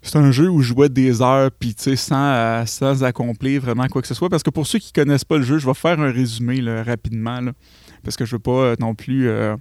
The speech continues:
<laughs> je, je, je sais que c'est la première fois que je parle de jeux vidéo, là, mais c'est un de mes, c'est un de mes hobbies, comme je dis, le, le rétro gaming.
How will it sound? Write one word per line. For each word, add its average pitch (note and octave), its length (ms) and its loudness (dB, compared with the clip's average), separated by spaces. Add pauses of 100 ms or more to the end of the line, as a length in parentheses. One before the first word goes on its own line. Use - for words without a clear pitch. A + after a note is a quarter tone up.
(240)
<laughs> - 60 -20
je, C#3 40 0
je, F#3 180 0
je - 20 4
sais G#3 880 2
que - 60 -8
c'est F3+ 60 4
la D#3+ 80 6
première D#3 320 2
fois E3 140 0
que D#3 100 2
je - 80 -2
parle D3+ 160 2
de C#3 120 4
jeux C3+ 140 2
vidéo, C3 380 0
là, D#3 120 -2
mais C3+ 100 -4
c'est C#3+ 140 0
un D#3 40 0
de D#3 60 -2
mes, C3 280 -2
c'est B2 160 -4
un B2+ 80 -2
de C3+ 60 -4
mes B2 160 0
hobbies, A#2 320 -6
comme B2 180 -6
je A2+ 80 -8
dis, B2 100 -4
le, A#2 180 -2
le A2+ 140 -4
rétro A2 300 -6
gaming. A#2+ 400 -6